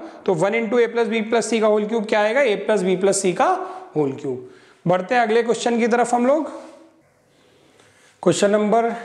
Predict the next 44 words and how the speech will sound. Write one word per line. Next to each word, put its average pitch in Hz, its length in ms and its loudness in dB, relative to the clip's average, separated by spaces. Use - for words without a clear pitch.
twelve 202 340 0
देखते 214 300 0
हैं 220 80 2
हम 220 100 0
लोग। 262 240 2
ट्वेल्व 214 260 2
भी 254 140 2
वैसे 226 340 2
ही 247 100 0
आप 240 180 0
check 240 240 -2
करो, 233 160 2
देखो 233 520 -2
वन 208 240 2
एक्स 226 240 0
एक्स 226 240 0
स्क्वायर, 214 480 2
एक्स 202 240 -2
स्क्वायर 208 360 2
वन 202 180 0
एक्स, 208 260 -2
मतलब 226 360 0
तीनों 240 280 2
को 269 60 2
अगर 269 200 2
ऐड 247 240 2
करूंगा 226 420 0
तो 254 80 4
same 240 280 2
ही 302 60 2
मिलेगा 185 340 2
मुझे, 156 460 -2
जैसे 190 240 2
पिछले 226 320 0
question 214 300 0
में 202 140 2
था। 240 120 2
तो 220 80 4
मैं 233 120 4
apply 202 380 0
कर 226 140 2
देता 208 220 2
हूँ 214 120 2
इसमें, 233 600 -2